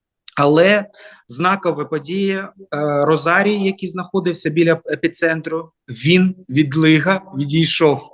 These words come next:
Тому і Україна переможе. Головне, що не постраждали люди. Людський фактор — це головний. Все ми відбудуємо, все ми зробимо, все буде дійсно Україна, але театр буде продовжувати свою роботу. І виклик часу,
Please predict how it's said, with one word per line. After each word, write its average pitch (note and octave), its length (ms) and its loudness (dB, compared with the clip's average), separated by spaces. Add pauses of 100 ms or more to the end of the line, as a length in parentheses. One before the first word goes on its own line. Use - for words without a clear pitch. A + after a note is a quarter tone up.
(460)
Тому F3+ 520 0
і F#3 160 -2
Україна F#3 640 -2
переможе. C3+ 600 -10
Головне, E3+ 560 -6
що F3 200 -12
не D#3 300 -10
постраждали C3 680 -6
люди. A#2 420 -10
Людський C#3+ 400 -4
фактор — C3+ 480 -4
це - 120 -8
головний. A2+ 500 -6 (280)
Все F#3+ 240 2
ми G3 120 8
відбудуємо, D3 760 0
все - 240 -2
ми F3+ 120 0
зробимо, A#2 540 0
все F#3 460 2
буде D3+ 520 -2
дійсно D3 480 -6
Україна, D3 680 -4 (360)
але D3+ 400 4
театр D3 480 -2
буде C3+ 260 -6
продовжувати C3 640 -4
свою A#2+ 320 -4
роботу. G#2+ 400 -8 (720)
І G#3 220 4
виклик A#3 380 2
часу, A3+ 680 0